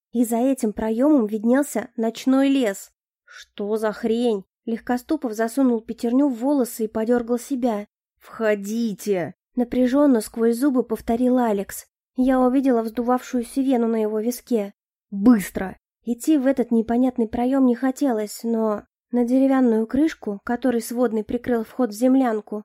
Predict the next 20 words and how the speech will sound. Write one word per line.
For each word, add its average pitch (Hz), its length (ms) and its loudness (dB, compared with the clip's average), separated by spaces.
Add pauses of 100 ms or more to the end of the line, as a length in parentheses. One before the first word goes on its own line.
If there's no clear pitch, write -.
(140)
кто-то 240 340 -2
наступил. 226 640 -2 (360)
Мы 269 200 6
с 233 60 -2
Захом 240 400 -2
вздрогнули, 220 680 2
осознавая, 233 640 -2
что 247 200 -2
нас 254 200 0
сейчас 247 380 -4
обнаружат, 233 680 0 (120)
переглянулись. 214 840 2 (320)
В 220 120 -8
глазах 247 420 0
друга 240 320 2
заплясали 226 540 -2
странные 247 560 0
искорки, 220 720 -4
отдающие 226 640 -2
безумием. 214 680 0